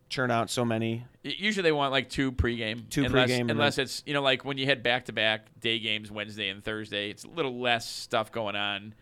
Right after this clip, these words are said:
Speaker 1: And
Speaker 2: the
Speaker 1: you
Speaker 2: second
Speaker 1: just,
Speaker 2: day in, in pregame and that
Speaker 1: you
Speaker 2: kinda
Speaker 1: jot
Speaker 2: thing.
Speaker 1: notes, and then when do you write it out?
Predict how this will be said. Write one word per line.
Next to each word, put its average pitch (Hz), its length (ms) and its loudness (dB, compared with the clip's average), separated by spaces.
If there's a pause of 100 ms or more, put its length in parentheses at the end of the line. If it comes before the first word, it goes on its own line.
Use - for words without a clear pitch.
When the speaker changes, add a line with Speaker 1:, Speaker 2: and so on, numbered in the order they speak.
(220)
Speaker 1:
And 113 100 0
Speaker 2:
the 123 40 2
Speaker 1:
you 127 60 2
Speaker 2:
second 123 180 4
Speaker 1:
just, 117 100 0
Speaker 2:
day 113 260 0
in, 107 200 -10
in 104 220 -8 (120)
pregame 101 400 -4
and 92 80 -8
that 85 60 -4
Speaker 1:
you - 40 -6
Speaker 2:
kinda 101 160 -6
Speaker 1:
jot 127 220 6
Speaker 2:
thing. 110 80 -6
Speaker 1:
notes, 123 340 2
and 113 80 -2
then 113 160 0
when 113 120 0
do 110 60 -2
you 110 120 0
write 107 160 -2
it 101 100 -4
out? 95 280 -2